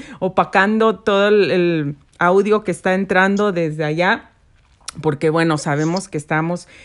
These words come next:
vía telefónica y hay algo de interferencia de repente con, cuando, cuando es música, es normal, pero, este, sí, yo quiero que la gente los escuche, yo quiero que la gente disfrute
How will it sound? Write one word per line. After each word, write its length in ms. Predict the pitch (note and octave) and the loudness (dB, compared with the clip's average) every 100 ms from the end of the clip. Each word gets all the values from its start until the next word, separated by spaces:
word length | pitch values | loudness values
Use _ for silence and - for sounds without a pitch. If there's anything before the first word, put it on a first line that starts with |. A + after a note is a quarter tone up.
| - - | -18 -10
vía 420 | E3 F3+ F3 F3 | -6 -2 -2 -2
telefónica 1080 | E3+ D3+ D3+ - G3+ G3+ F#3+ G3 F3+ F3 E3+ - - | -2 -2 -4 -6 -2 0 -2 0 2 2 -2 -14 -8
y 200 | F3+ E3+ | 0 2
hay 220 | F3+ G3+ | 4 4
algo 320 | G3 G3 G3+ | 4 4 2
de 100 | F#3+ | 0
interferencia 880 | F3 D#3 E3 D3+ E3 F3 F3+ F3+ F3+ | -2 -2 -4 -2 0 0 -2 0 0
de 80 | D#3+ | 0
repente 720 | D3+ D#3 - F#3+ F#3 F#3 F#3+ | -2 -6 -2 0 0 -2 -6
con, 400 | F3+ E3+ D#3 D3+ | -6 -4 -4 -4
cuando, 420 | D#3 D#3+ D3+ D3+ - | -6 -4 -2 -4 -4
cuando 320 | E3+ D#3 E3 | -4 0 0
es 220 | D#3 - | -2 -2
música, 720 | F#3+ G3+ G3 A#3 A3 G#3+ B3 - - - _ _ - | 2 2 2 0 2 0 0 -6 -20 -20 _ _ 0
es 220 | G3 F3 | 0 2
normal, 800 | G3 F#3 F3+ F3+ F3 F3+ F#3+ - _ | 2 2 2 2 2 2 -2 -6 _
pero, 580 | G#3 G3 G3 G#3 A3+ - | 2 4 4 4 2 2
este, 600 | F#3 E3+ - F#3 E3+ D#3+ | 0 -2 -2 -2 -2 -2
sí, 320 | - G3+ F#3 | -2 -2 0
yo 160 | F#3 G3 | 0 0
quiero 220 | A3 G#3+ | -2 -2
que 100 | F#3 | -4
la 140 | E3 | -4
gente 280 | E3 F3+ G3 | -4 -6 -4
los 200 | G3 F3 | -6 -6
escuche, 580 | D3+ - E3+ D#3+ - D3+ | -10 -6 -4 -4 -4 -4
yo 140 | D#3+ | -4
quiero 200 | F#3 F3 | -4 -6
que 80 | F3 | -6
la 140 | D#3+ | -6
gente 400 | D3+ E3 E3 F3 | -4 -4 -4 -4
disfrute 880 | E3 D3+ - G3 G3+ G#3+ G#3+ D#3 D3 | -6 -8 -4 0 2 2 4 2 2